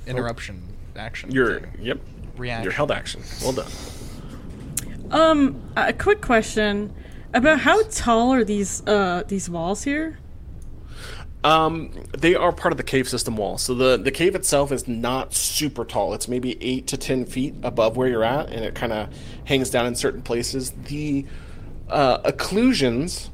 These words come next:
Speaker 2: on your screen where all these little, like, shadows are going different directions, um,
Speaker 3: Uh-huh.
Speaker 2: are pillars in the room. Um, <coughs> stalactites which have been made into stalagmites that are now a column,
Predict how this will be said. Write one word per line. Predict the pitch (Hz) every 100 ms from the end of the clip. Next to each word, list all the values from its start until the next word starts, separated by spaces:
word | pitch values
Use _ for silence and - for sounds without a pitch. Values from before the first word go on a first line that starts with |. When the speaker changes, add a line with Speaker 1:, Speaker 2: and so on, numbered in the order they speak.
| -
Speaker 2:
on | 131 131
your | 117
screen | - - 127 123 123
where | 117
all | 123
these | 127 113
little, | 123 117 110
like, | 104 -
shadows | 135 123 127 123
are |
going | 127 123 123
different | 120 123 127
directions, | 117 120 - 135 135 143 - - -
um, | 120 117 104 107 107 - - - -
Speaker 3:
Uh-huh. |
Speaker 2:
are | 123
pillars | - - 175 139 113 110
in | 113
the | 104
room. | 101 107 82 65 - - - - -
Um, | 147 113 110 - - - - - - - -
<coughs> | - - - 151 104 107
stalactites | - 139 131 135 131 131
which | 135 -
have | 120
been | 123 117
made | 113
into | 110 -
stalagmites | - - 113 120 104 98 95 -
that | 98
are | 98
now | 107 95 92 - -
a | 101
column, | - 123 92 82 -